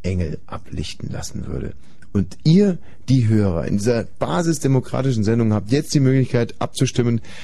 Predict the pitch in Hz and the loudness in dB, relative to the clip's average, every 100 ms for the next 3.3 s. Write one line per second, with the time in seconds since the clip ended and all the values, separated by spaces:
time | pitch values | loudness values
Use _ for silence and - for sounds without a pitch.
0 | - - 107 - 143 135 143 135 139 135 | -10 -4 -2 2 2 2 2 4 4 4
1 | - 123 113 98 95 87 - 147 143 113 | 2 4 4 4 2 2 0 0 2 2
2 | 113 110 - 110 - 76 82 - 104 - | 2 2 0 -2 0 -2 -2 -4 -4 0
3 | 135 131 127 | 0 0 -4